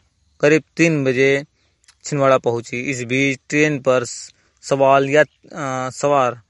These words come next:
यात्री पानी तक के लिए तरस गए। वहीं दूसरे ओर ट्रेन से सुबह साढ़े नौ बजे दिल्ली भोपाल जाने वाली यात्री भी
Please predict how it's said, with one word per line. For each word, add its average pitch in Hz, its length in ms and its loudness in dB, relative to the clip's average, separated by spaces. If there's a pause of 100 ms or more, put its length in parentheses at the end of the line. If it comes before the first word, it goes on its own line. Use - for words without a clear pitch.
(340)
यात्री 160 360 -2
पानी 160 420 -2
तक 135 180 0 (100)
के 135 80 -4
लिए 127 420 -2 (460)
तरस 120 240 0
गए। 113 240 -4
वहीं 113 300 -8
दूसरे 143 600 -2
ओर 131 400 -2 (120)
ट्रेन 147 340 2
से 123 200 -8
सुबह 127 460 -2 (320)
साढ़े 156 320 2
नौ 143 160 -4
बजे 127 280 -2
दिल्ली 139 300 -4
भोपाल 123 440 -2
जाने 123 260 -2
वाली 127 400 -2
यात्री 131 340 -2
भी 127 280 -6